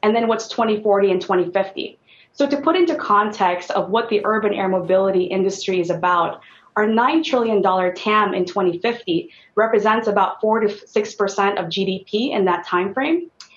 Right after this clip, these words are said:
And aviation today is four percent of global G D P, and the U S auto tam is sixteen percent of U S G D P.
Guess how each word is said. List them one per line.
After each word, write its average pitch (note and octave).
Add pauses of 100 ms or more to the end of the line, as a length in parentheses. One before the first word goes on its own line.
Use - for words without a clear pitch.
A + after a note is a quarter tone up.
(260)
And B3 (140)
aviation B3+
today G3
is F3+
four C4
percent B3+
of G3+
global F#3
G F3
D F3
P, E3+ (280)
and A3
the G#3+
U B3+
S C#4
auto G3+
tam G#3
is F3+
sixteen -
percent F#3
of F3
U G3+
S G#3+
G F3+
D E3+
P. -